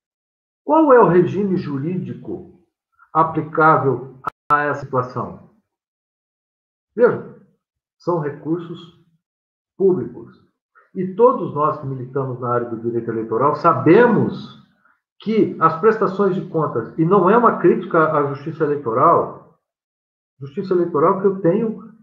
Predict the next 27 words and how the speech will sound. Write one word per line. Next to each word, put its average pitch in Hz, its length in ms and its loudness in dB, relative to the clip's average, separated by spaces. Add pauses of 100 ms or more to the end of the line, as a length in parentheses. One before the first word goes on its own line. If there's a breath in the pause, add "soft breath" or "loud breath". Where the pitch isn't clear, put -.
(140)
extrema 208 640 -2
admiração, 170 880 -2
milito 147 420 -2
nessa, 135 640 -6
nessa 131 260 -4
área 160 300 2
há 247 60 -2
mais 196 220 2
de - 40 -6
vinte 147 140 -10
e - 60 -20
cinco 127 260 -2
anos. - 320 -4 (1300)
Mas 196 320 0 (120)
chamo 226 300 2
aqui - 180 0
a 185 60 4
atenção, 156 540 -4 (540)
dentro 226 380 -4
dos 190 200 -4
prazos 165 400 2
estabelecidos 143 680 -6
em 131 100 -8
lei, 175 300 0
é 185 100 0
humanamente 180 800 -2
impossível 139 1080 -6